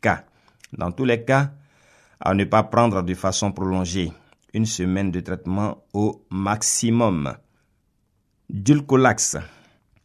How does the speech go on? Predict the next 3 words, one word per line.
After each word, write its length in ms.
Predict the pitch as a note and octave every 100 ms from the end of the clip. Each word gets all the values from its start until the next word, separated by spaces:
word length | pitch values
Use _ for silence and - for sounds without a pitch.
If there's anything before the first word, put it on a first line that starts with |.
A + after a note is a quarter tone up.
| _ _ _ -
Composition 840 | G#2 G#2 A2 A2+ - C#3 D#3+ E3 C#3 - _ -
du 400 | F2+ F#2+ G2+ -
bisacodyl... 1080 | F2+ F2+ G2+ A2 A2 A2 F#2 A2+ F2 D#2+